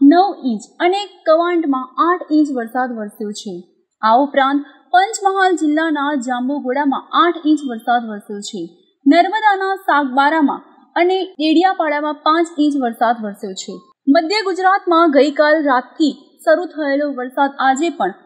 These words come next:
અવિરતપણે વરસી રહ્યો છે. આજે સવારે છ વાગ્યાથી લઈને બપોરે ચાર વાગ્યા સુધી છોટાઉદેપુર અને પંચમહાલ જિલ્લામાં અતિભારે વરસાદ થયો છે. રાજ્યમાં સૌથી વધુ વરસાદ છોટાઉદેપુર જિલ્લાના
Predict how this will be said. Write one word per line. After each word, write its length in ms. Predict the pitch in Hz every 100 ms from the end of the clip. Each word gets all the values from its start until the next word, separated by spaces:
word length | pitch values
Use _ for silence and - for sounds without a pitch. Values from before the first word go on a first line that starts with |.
| -
અવિરતપણે 680 | 294 349 349 349 277 262
વરસી 340 | 269 233 220 240
રહ્યો 240 | 208 196
છે. 300 | 196 214 190 196
આજે 240 | 202 208
સવારે 480 | - 233 269 262 269
છ 140 | -
વાગ્યાથી 580 | 240 240 262 277 339 311
લઈને 360 | 294 359 330 190 - _ 302
બપોરે 400 | 330 381 403 392
ચાર 320 | 349 320 330
વાગ્યા 240 | 311 294
સુધી 320 | 302 330 220 - _ _ -
છોટાઉદેપુર 760 | 381 359 440 427 330 359 349 359
અને 260 | - 330 285
પંચમહાલ 640 | 330 339 339 339 330 320
જિલ્લામાં 560 | 277 269 294 285 220 -
અતિભારે 520 | 285 370 302 294 294
વરસાદ 380 | 277 226 226 240
થયો 300 | 247 214 202
છે. 280 | 190 214 180 - _ _ _ 294
રાજ્યમાં 540 | 339 311 392 427 427
સૌથી 320 | 392 320 359
વધુ 280 | 311 269 311
વરસાદ 380 | 285 277 277 185
છોટાઉદેપુર 880 | - - 311 339 330 294 311 311 311
જિલ્લાના 560 | 240 240 269 277 220